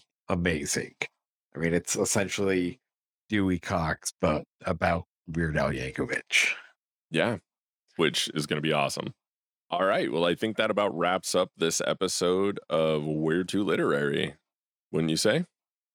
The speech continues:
Speaker 1: I think I'd agree with that. I don't have anything else I would add.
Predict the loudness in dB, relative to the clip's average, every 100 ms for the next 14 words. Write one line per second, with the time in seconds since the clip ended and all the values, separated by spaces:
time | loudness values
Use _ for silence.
0 | -6 0 0 -2 -2 0 0 0 -2 -2
1 | -2 -2 -4 -2 0 -2 -2 -2 0 0
2 | 0 0 0 0 0 0 0 0 0 0
3 | -4